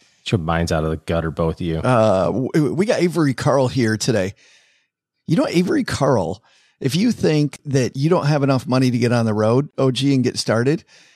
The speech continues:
Speaker 2: making thirty-six thousand dollars at age twenty-six, bought her first rental property. Now she is a short-term rental queen. She teaches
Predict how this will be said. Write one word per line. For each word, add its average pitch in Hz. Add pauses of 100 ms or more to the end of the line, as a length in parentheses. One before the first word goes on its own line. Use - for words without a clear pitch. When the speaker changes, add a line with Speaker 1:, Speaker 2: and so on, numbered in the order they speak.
(140)
Speaker 2:
making 139
thirty-six 170
thousand 135
dollars 120
at 110
age 104
twenty-six, - (460)
bought 135
her 135
first 120
rental 120
property. 98 (680)
Now 123
she 123
is 101
a 107
short-term 113
rental 110
queen. 127
She -
teaches 113